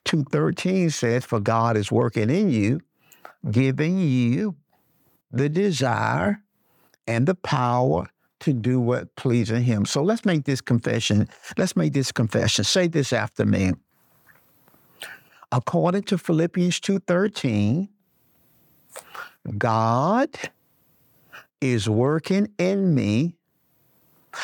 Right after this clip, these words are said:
giving me the desire and the power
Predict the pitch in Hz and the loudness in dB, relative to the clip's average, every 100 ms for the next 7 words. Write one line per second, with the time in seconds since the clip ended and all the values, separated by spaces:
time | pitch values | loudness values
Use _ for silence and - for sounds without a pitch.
0 | - - 101 110 151 170 196 220 220 165 | -14 -8 -2 0 0 0 0 0 2 2
1 | 127 104 107 170 175 - _ _ _ _ | 2 2 2 0 -2 -8 _ _ _ _
2 | _ _ _ - - - 110 135 135 147 | _ _ _ -20 -16 -6 -2 0 0 0
3 | 151 120 92 127 117 98 95 87 113 123 | 2 0 0 0 0 -2 -2 0 0 0
4 | - _ _ _ _ _ _ _ _ - | -4 _ _ _ _ _ _ _ _ -4
5 | 127 143 143 - - 135 131 131 113 104 | 0 0 0 -4 -4 -2 0 2 2 0
6 | 101 - 120 | -2 -2 -4